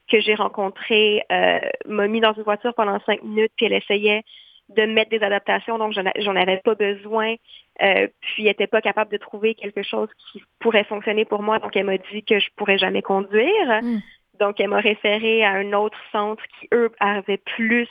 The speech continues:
Speaker 1: justement, d'adaptation puis qui pourrait peut-être m'aider.
Speaker 2: Heureusement.
Speaker 1: Puis, <laughs> heureusement, mais, mais, tu sais, c'est une autre année après ça
Speaker 2: Ah.
Speaker 1: d'attente pour avoir un rendez-vous, tu sais, donc, euh, ça allonge le processus encore. Puis, euh, finalement, avec mon deuxième rendez-vous, euh,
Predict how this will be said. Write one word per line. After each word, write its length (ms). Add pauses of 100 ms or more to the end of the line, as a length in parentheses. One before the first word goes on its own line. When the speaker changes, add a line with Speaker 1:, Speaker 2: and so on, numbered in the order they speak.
(100)
Speaker 1:
justement, 500
d'adaptation 720
puis 180
qui 60
pourrait 220
peut-être 320
m'aider. 380 (120)
Speaker 2:
Heureusement. 400 (120)
Speaker 1:
Puis, 180 (200)
<laughs> 120
heureusement, 560 (200)
mais, 140 (160)
mais, 220
tu 100
sais, 80
c'est 80
une 240
autre 240
année 320
après 260
ça 120
Speaker 2:
Ah. 80
Speaker 1:
d'attente 360
pour 140
avoir 280
un 100
rendez-vous, 540
tu 100
sais, 100
donc, 300
euh, 160 (420)
ça 80 (100)
allonge 360
le 100
processus 560
encore. 460 (140)
Puis, 360
euh, 140 (560)
finalement, 420
avec 220
mon 100
deuxième 300
rendez-vous, 580
euh, 260